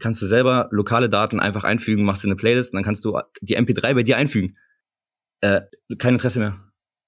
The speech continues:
Ich mir denke so, „Ja, okay, alles klar.“ Es geht wieder darum, es ist einfach.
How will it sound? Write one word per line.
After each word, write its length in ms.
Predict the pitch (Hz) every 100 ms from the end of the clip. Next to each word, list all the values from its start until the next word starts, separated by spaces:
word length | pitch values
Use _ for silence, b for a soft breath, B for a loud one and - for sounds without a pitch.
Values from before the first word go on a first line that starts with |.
| _
Ich 80 | -
mir 80 | 117
denke 240 | 110 117
so, 340 | 104 110 - - _ -
„Ja, 120 | 107
okay, 260 | 120 139 123
alles 240 | 113 110
klar.“ 320 | - 117 - 101 - _ B B B
Es 100 | -
geht 160 | 143
wieder 160 | 143 127
darum, 260 | 117 117
es 120 | 117 98
ist 120 | 98
einfach. 460 | 123 139 170 -